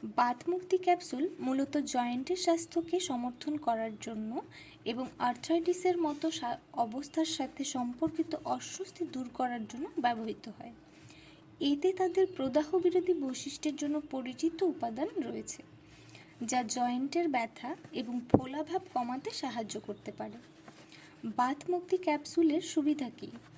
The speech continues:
বাতমুক্তি ক্যাপসুলের সুবিধাগুলোর মধ্যে রয়েছে জয়েন্টের গতিশীলতা উন্নত করা, প্রদাহ হ্রাস করা এবং জয়েন্টের ব্যথা থেকে মুক্তি। এটি সামগ্রিক জয়েন্টের স্বাস্থ্যকেও সমর্থন করতে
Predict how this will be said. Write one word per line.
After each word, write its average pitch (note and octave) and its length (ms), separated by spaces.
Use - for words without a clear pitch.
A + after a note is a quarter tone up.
বাতমুক্তি B3 680
ক্যাপসুলের E4+ 480
সুবিধাগুলোর D#4 760
মধ্যে D#4 280
রয়েছে D#4 460
জয়েন্টের C4 680
গতিশীলতা A#3+ 840
উন্নত A3+ 380
করা, A#3 220
প্রদাহ E4 480
হ্রাস A3+ 420
করা A#3 360
এবং C4 260
জয়েন্টের D4 580
ব্যথা B3+ 340
থেকে D4 480
মুক্তি। B3+ 420
এটি E4 240
সামগ্রিক D4 720
জয়েন্টের D#4+ 440
স্বাস্থ্যকেও E4 600
সমর্থন B3 580
করতে A#3 380